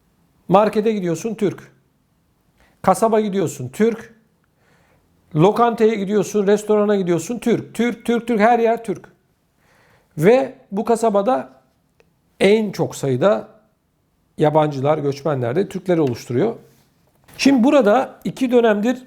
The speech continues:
belediye meclis üyeliği yapan Türk siyasetçi Güven Tekcan. Bakın neler söylüyor. "Ters'te yaşamak bir ayrıcalık. İ-, buraya ilk gelenlerimiz otuz beş kırk yılını doldurdu.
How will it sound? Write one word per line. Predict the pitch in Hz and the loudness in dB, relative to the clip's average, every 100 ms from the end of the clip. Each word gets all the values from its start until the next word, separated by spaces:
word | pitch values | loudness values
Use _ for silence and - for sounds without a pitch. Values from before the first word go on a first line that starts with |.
| _ - | _ -2
belediye | 151 190 214 220 | 2 2 2 2
meclis | 185 202 208 196 - | 2 2 0 -4 -4
üyeliği | 196 190 202 190 | 2 4 4 2
yapan | 175 196 208 | 0 0 -2
Türk | - 220 | -4 -8
siyasetçi | 214 202 190 202 185 214 151 | 0 0 0 -2 -6 -6 -2
Güven | 185 208 214 | 2 4 2
Tekcan. | 214 214 214 139 120 - _ _ _ _ | 2 0 0 -4 -4 -10 _ _ _ _
Bakın | 185 185 190 | -2 0 0
neler | 190 180 170 | 0 2 0
söylüyor. | - 123 107 101 - _ _ _ _ _ _ - - - - _ _ _ _ _ _ _ _ _ _ _ _ _ _ _ _ _ _ _ - | -2 -6 -6 -10 -16 _ _ _ _ _ _ -20 -20 -20 -20 _ _ _ _ _ _ _ _ _ _ _ _ _ _ _ _ _ _ _ -2
"Ters'te | - 240 247 - 196 180 220 - _ _ _ _ _ _ _ | 4 4 2 -2 0 0 -2 -16 _ _ _ _ _ _ _
yaşamak | 143 180 196 214 233 233 175 | -2 0 2 2 0 -2 0
bir | 226 | 4
ayrıcalık. | 196 196 175 190 139 - - _ _ _ _ _ _ _ _ _ _ _ - | 4 4 2 0 0 -8 -20 _ _ _ _ _ _ _ _ _ _ _ -6
İ-, | 214 175 | -6 0
buraya | 202 247 | 2 4
ilk | 240 240 - | 2 -2 2
gelenlerimiz | 233 208 190 190 214 214 | 4 4 4 2 0 -2
otuz | - 185 226 196 | -4 -2 -2 2
beş | 214 - | 0 0
kırk | - 240 214 | -4 -2 0
yılını | 190 226 | 0 2
doldurdu. | 202 190 160 135 101 | 2 2 0 -2 -4